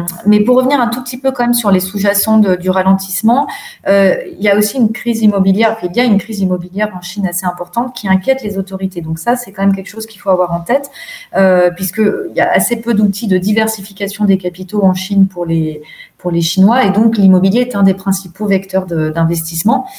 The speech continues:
Et donc, voilà. Et, et aujourd'hui, euh, eh bien, euh, ça s'essouffle un petit peu parce que, euh, les immeubles, euh, ne sont pas, euh, forcément terminés en temps et en heure, livrés, et cetera. Donc ça, c'est un, un vrai sujet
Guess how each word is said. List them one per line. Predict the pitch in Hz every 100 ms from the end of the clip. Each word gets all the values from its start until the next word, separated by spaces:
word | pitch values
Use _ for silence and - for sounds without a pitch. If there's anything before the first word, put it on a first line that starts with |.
| - - -
Et | 196
donc, | 170 202 214 196
voilà. | 175 180 143 165
Et, | 165 165 160 160
et | 175
aujourd'hui, | 175 165 180 185 226 247 247
euh, | 180 175 165 160 160 156 147 110 104 -
eh | 165
bien, | 165 202 214 185
euh, | 165 160
ça | 160 180
s'essouffle | 185 185 247 -
un | 180
petit | 175 190
peu | 185 220 269
parce | 262 165 -
que, | 196
euh, | 220 208 170 160 - - - -
les | 170 175 165
immeubles, | 170 185 214 196 175
euh, | 170 165 160
ne | 165
sont | 165 165
pas, | 165 180 185 170
euh, |
forcément | 160 160 - 175 185
terminés | 180 175 185
en | 185
temps | 165 185
et | 170
en | 165
heure, | 190 226 220 175
livrés, | 170 175 196 208
et |
cetera. | - 170 185 233
Donc | 196 190
ça, | 220 233
c'est | -
un, | 190 190
un | 180
vrai | 180 208 254
sujet | - 202 196 226